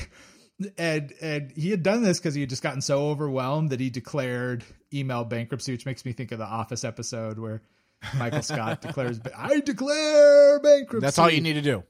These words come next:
Speaker 2: That's all. You
Speaker 1: Yeah.
Speaker 2: just gotta
Speaker 1: <laughs> Like,
Speaker 2: declare.
Speaker 1: uh, that's not how it works, you know. Like, <laughs>
Speaker 2: <laughs>
Speaker 1: I've declared it. But, uh, just, like, uh, no matter,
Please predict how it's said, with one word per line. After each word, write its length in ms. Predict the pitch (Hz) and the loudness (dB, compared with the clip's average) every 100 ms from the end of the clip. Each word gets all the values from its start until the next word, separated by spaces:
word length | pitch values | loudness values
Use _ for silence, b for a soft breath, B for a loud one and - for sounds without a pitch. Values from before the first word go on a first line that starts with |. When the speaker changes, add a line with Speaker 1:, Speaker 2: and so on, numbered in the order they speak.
| _ | _
Speaker 2:
That's 140 | 113 135 | -6 -2
all. 220 | 123 98 | -2 0
You 60 | 170 | -2
Speaker 1:
Yeah. 60 | |
Speaker 2:
just 120 | 131 139 | 2 4
gotta 140 | 135 | 4
Speaker 1:
<laughs> 20 | |
Like, 60 | 123 | 4
Speaker 2:
declare. 360 | 220 180 127 113 | 2 4 2 0
Speaker 1:
uh, 400 | 139 135 131 127 - _ _ 127 | -2 -4 -4 -8 -12 _ _ -6
that's 200 | 143 165 | -6 -2
not 140 | 202 | 0
how 140 | 175 | 0
it 60 | 139 | 0
works, 360 | 127 113 - 113 | -2 -6 -10 -14
you 80 | |
know. 180 | 107 101 117 | -14 -14 -2
Like, 200 | 147 - | -2 0
<laughs> 20 | |
Speaker 2:
<laughs> 1120 | 165 202 240 196 151 - - 202 294 359 - | 0 0 -2 -6 -6 -8 -10 -10 -10 -12 -6
Speaker 1:
I've 180 | 127 113 | -6 -4
declared 460 | 143 143 175 208 | -8 -4 -2 -2
it. 140 | 107 - b b b b - | -4 -16 b b b b -2
But, 240 | 165 165 | 0 0
uh, 340 | 160 147 135 123 | 0 0 0 -2
just, 340 | 127 185 190 | 0 0 0
like, 240 | 151 123 - _ _ _ _ | -4 -4 -8 _ _ _ _
uh, 400 | 131 127 117 117 98 | -2 0 0 -4 -6
no 140 | 139 | -4
matter, 640 | 143 156 151 151 143 135 | 0 2 2 2 2 0